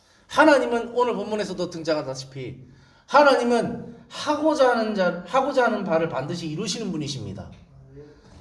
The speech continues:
하나님 모세를 택했죠. 부르셨죠. "내가 너를 쓰겠다." 정한 걸로 끝입니다. 변명의 여지가 없어요. 하나님 그래서 모세를 끝까지 책임져서 모세가 느보산에서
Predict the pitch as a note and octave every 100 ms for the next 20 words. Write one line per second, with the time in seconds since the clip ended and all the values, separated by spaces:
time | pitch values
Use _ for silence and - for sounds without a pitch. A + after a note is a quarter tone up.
0 | - - - C4+ D4 B3 - D4 C4 D4+
1 | D4 D4+ - A3+ A3 D4 D4 C#4+ C#4+ A#3
2 | - - G3 A3+ C4+ C#4 C#4 C4 B3+ D4+
3 | D#4+ D4 G#3+ - - - - - _ -
4 | - F3+ G3+ A#3+ C4 C#4 C#4 - D4+ D4+
5 | C#4 C4 G#3+ - - - - F#3+ G#3+ B3+
6 | C4 A3 A3 A3+ G#3 E3+ D#3+ - B3 G#3+
7 | C#3+ - - - - C4 B3 G#3+ A3 G#3
8 | G3 G3+ G#3 G#3+ - - - - - -
9 | D#4+ C#4+ C4+ - - C#4+ A#3 G3 A3+ -
10 | - - - - A3+ A#3+ A#3 A#3+ A#3 G#3+
11 | - - F3+ B3 B3 C#4 B3+ A#3+ A3 A#3
12 | F#3+ - - -